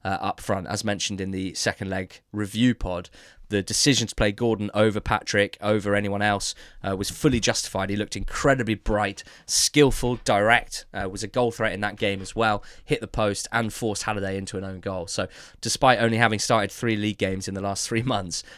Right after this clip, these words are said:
I think Gordon will probably partner Garner up front, and, and I think that would be the right call. So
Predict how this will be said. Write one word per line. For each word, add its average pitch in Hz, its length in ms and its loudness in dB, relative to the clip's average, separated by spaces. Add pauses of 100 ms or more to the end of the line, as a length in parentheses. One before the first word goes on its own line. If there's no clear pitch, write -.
(100)
I 110 80 -2
think 113 220 -2
Gordon 101 240 0
will 98 100 -2
probably 98 360 0
partner 98 340 -2
Garner 95 340 -6
up - 120 -10
front, 92 260 -6
and, 90 240 -10
and 95 180 -10
I 90 40 -10
think 87 220 -10
that 80 120 -8
would 80 80 -12
be 92 100 -8
the 87 120 -8
right 87 240 -4
call. 80 260 -10
So 110 240 2